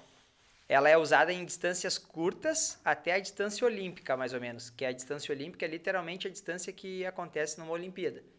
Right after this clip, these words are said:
É um e quinhentos de natação, quarenta de ciclismo e... Até me deu um branco, dez de corrida.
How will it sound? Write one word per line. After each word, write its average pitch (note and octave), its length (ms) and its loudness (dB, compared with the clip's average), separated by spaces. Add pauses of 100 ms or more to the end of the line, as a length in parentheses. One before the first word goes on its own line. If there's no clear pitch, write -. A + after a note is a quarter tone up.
(340)
É A#2+ 300 -4
um B2 140 -8
e C3+ 40 -12
quinhentos C3 420 -10
de B2+ 100 -8
natação, C#3+ 720 -6
quarenta C#3+ 360 -4
de C3 120 -12
ciclismo G#3 1000 -8
e... F#3+ 560 -10 (760)
Até - 120 -12
me B2+ 80 -16
deu B2+ 100 -8
um B2+ 80 -14
branco, F#3+ 400 -6
dez D3 300 0
de D#3 80 -12
corrida. C#3 420 -4